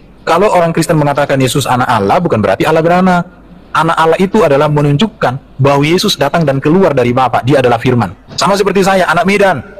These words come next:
"Hei, Erben, anak Medan. Emang Medan pernah lahirkan aku? Bapakku kuat kali lah bisa milih Medan." Tidak. Tapi ketika aku disebut anak Medan, menunjukkan identitas saya bahwa saya berasal dari Medan. Jadi, Yesus anak Allah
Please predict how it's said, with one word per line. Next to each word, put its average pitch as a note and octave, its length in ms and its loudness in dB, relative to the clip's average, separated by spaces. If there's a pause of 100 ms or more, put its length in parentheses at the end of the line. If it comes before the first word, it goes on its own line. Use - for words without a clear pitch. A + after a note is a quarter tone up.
(280)
"Hei, A#3+ 240 2
Erben, A#3 320 0
anak A3 160 2
Medan. A3+ 480 2 (400)
Emang C3+ 320 -2
Medan C#3+ 240 2
pernah C#3+ 240 -2
lahirkan A#2+ 320 -2
aku? B2+ 480 0 (160)
Bapakku B2 480 0
kuat D#3 240 -2
kali G3+ 160 2
lah F#3+ 160 0
bisa D3 160 0
milih D3 160 -2
Medan." E3+ 400 -2 (400)
Tidak. F3 440 2 (360)
Tapi C3+ 240 -2
ketika F#3 320 0
aku E3+ 160 -2
disebut D#3 240 -2
anak C#3 160 0
Medan, B2+ 320 0 (240)
menunjukkan D3 800 0
identitas C#3 480 -2
saya C3+ 160 -2
bahwa A#2 160 0
saya B2 80 -2
berasal A2+ 320 -2
dari G#2+ 160 0
Medan. F#2+ 240 -2 (480)
Jadi, F3 480 0 (160)
Yesus B3 400 2
anak G#3 240 0
Allah G3+ 320 2